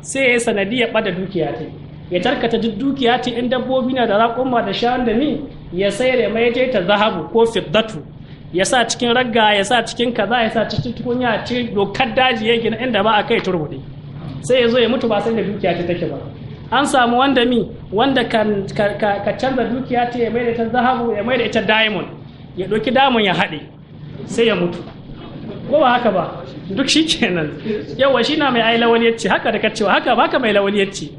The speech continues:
Wa buƙera, mai malin kathora, wa, ba, babin jana'iza, na cewa ba a taɓa gawa. Ba a taɓa gawa, ba a yi mata wani abin da duk ka cutar da gawa ba a yi. Amma sai ya ce wa buƙera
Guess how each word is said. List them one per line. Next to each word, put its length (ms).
Wa 220
buƙera, 520
mai 100
malin 360
kathora, 500
wa, 220
ba, 160
babin 280
jana'iza, 540
na 120
cewa 280
ba 200
a 40
taɓa 240
gawa. 380
Ba 80
a 40
taɓa 260
gawa, 320
ba 140
a 80
yi 60
mata 260
wani 300
abin 320
da 80
duk 420
ka 140
cutar 320
da 80
gawa 320
ba 220
a 60
yi. 120
Amma 200
sai 140
ya 80
ce 140
wa 120
buƙera 480